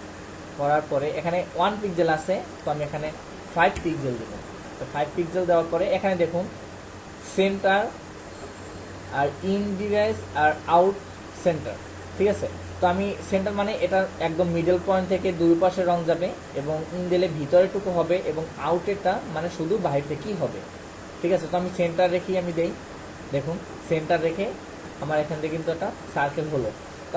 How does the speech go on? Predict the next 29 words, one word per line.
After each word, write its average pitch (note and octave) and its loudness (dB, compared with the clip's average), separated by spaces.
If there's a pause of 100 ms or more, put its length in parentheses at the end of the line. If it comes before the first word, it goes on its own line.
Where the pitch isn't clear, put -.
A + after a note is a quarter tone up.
আমি F#3+ -2 (120)
চাচ্ছি F3+ 0 (180)
এটা G#3+ 2 (120)
আমার G#3+ 2 (560)
দেওয়ার F3+ 8
আগে E3 0 (100)
আমি E3+ 0
একটা E3+ 2 (160)
নতুন E3+ 0 (100)
একটা G#3 -2 (140)
লেয়ার D#3+ 4
পেজ D#3+ 0 (120)
নিব, D3+ -4 (180)
নেয়ার F3 0
পরে G3+ 2 (120)
আমি G3+ -2 (120)
তারপর F3 -2 (100)
এটাকে F3+ -2
একটা G#3 -4 (1400)
ই C#3 -2 (100)
করব, A#2+ -6 (640)
তাতে F3+ 4 (100)
সুবিধে F#3+ 2
কি G3 -4 (200)
পরে E3 4
আপনারা F3 0
দেখতে D3+ -6
পারবেন। C#3 0 (160)
তো - -8